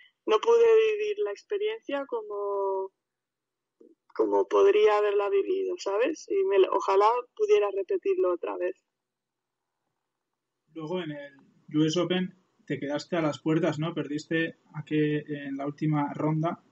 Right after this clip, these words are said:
Speaker 2: de, de la fase previa ante Bouzkova, ¿no? Una de las tenistas checas llamadas a estar arriba. ¿Cómo vi-, viviste aquel torneo en Nueva York?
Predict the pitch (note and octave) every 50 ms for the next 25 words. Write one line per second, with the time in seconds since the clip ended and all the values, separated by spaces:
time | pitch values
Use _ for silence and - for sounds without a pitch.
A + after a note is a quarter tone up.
0 | _ - D3 C#3 C3+ C3+ C3 C3 C3 C3 C3 C3 C3 C3 C3+ C3+ C3+ C3 - D#3
1 | D#3 - D3+ B2+ - D3 C#3+ D3 D#3 E3 E3 D3+ C#3 - C3+ C3+ C3+ C#3 C#3 C3+
2 | - - D#3 D#3+ D#3+ D#3 D3 D#3 E3 D3+ D3+ C#3+ C#3+ C#3 C#3+ C#3 - - - D3
3 | C#3+ C3+ - - F#3 - - D#3 D3 D3+ C#3+ C3 C#3+ C3+ C3+ C#3 C#3+ C#3 C3+ C3+
4 | B2+ - D3 C#3 C3+ C3 A#2+ C#3 D3 E3+ - - _ _ _ _ _ _ _ -
5 | E3+ G3 G3 F3+ E3 E3 D#3+ D#3 D#3+ D#3 D#3 E3 E3 D#3 - E3 D3+ C#3+ D3 D3+
6 | D3 C#3+ C#3+ C#3 C3+ - C#3+ C#3+ C#3+ C#3+ C#3+ C#3 C#3 C#3 C3+ C3+ C3 C3+ C3 A#2
7 | -